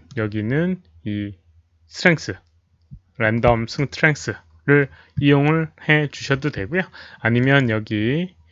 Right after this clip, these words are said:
연결돼 있는 메쉬 비저빌리티에 연결돼 있는, 어디 갔니? 비저빌리티에 연결돼 있는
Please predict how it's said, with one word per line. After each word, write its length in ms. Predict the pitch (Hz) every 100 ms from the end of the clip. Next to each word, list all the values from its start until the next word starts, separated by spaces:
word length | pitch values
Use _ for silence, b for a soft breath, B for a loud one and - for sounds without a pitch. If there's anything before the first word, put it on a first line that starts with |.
| b b b b -
연결돼 600 | 117 123 135 160 143 113
있는 260 | 95 117 104 - - - - - - - - 82 _ - - - _ _ _ _ - - _ _ - - B B B B B
메쉬 320 | - 110 - 120
비저빌리티에 1000 | - 113 117 120 123 120 - 123 123 120
연결돼 600 | 104 107 110 113 110 101
있는, 200 | 107 123
어디 120 | 113
갔니? 340 | 110 113 147 113
비저빌리티에 560 | - 120 113 123 127 117
연결돼 460 | 104 107 120 113 101
있는 360 | 113 170 208